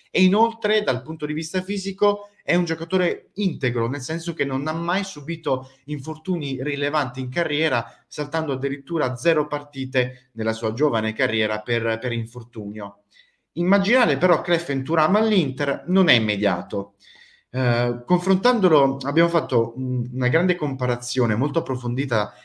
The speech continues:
di tanti dati con gli attuali centrocampisti nerazzurri,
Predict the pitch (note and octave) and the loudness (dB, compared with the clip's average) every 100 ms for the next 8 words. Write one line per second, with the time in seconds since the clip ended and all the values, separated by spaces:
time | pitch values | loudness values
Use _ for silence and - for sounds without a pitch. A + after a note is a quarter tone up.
0 | _ A#2 A#2+ A2+ - - D3 D3+ B2+ B2 | _ -6 -2 -4 -4 0 0 0 -2 2
1 | C3 C#3 - C3 C3 - B2 B2+ A2 A2+ | 4 4 0 -6 -6 -4 0 2 2 0
2 | - A#2+ B2+ C3+ A#2+ A#2+ - - A#2 A2 | -2 0 2 2 0 -4 -16 -10 -8 -6
3 | A#2 A2 C3+ B2+ A2+ G#2+ G#2+ - G#2+ G2+ | -6 -6 -6 -4 -2 0 -2 -4 -4 -4
4 | - G#2 - | -4 -6 -8